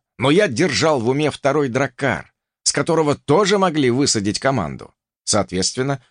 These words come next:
общее количество готовых расстаться с жизнью конкурентов приближалось к сорока.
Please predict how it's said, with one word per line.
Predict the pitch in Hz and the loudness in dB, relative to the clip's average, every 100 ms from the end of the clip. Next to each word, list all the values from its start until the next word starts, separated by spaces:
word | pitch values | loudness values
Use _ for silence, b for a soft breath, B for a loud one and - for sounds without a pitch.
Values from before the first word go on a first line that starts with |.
| b - | b 0
общее | 165 135 - 117 | 2 2 2 0
количество | - 117 147 104 - 110 92 _ - | 0 0 0 -2 -2 -2 -2 _ -6
готовых | 101 135 143 123 101 | -2 0 0 0 0
расстаться | 110 127 - 123 - 98 | 0 0 0 -2 -2 -4
с | 85 | -4
жизнью | 82 104 85 90 | -2 -2 -2 -4
конкурентов | 123 98 80 80 120 180 - _ _ - | -4 -4 -4 -4 -4 -4 -8 _ _ -2
приближалось | 156 127 117 175 170 160 | 2 2 2 2 0 0
к | - | 0
сорока. | - 113 101 - - | -2 -2 -6 -12 -14